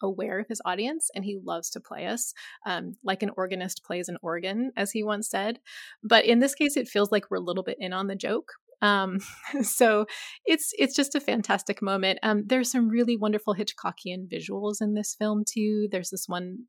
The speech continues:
scene in particular, which I'm sure you remember, where the camera's at this bird's eye view of a graveyard, and we're watching,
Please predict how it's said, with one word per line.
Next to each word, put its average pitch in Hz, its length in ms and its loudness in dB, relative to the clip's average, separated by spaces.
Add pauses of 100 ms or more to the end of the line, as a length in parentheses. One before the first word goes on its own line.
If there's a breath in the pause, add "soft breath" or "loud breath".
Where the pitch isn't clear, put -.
scene 180 260 -6
in 180 100 -4
particular, 180 480 -6
which 160 240 -4
I'm 180 120 -6
sure 185 180 -4
you 180 160 -4
remember, 170 400 -4
where 170 400 -2 (460 loud breath)
the 202 80 0
camera's 220 400 4
at 175 100 -4
this 175 160 -2
bird's 226 380 2
eye 202 140 4
view 185 240 -4
of 175 100 -6
a 180 40 -6
graveyard, 170 800 -4
and 180 180 -6
we're 175 140 -6
watching, 170 680 -6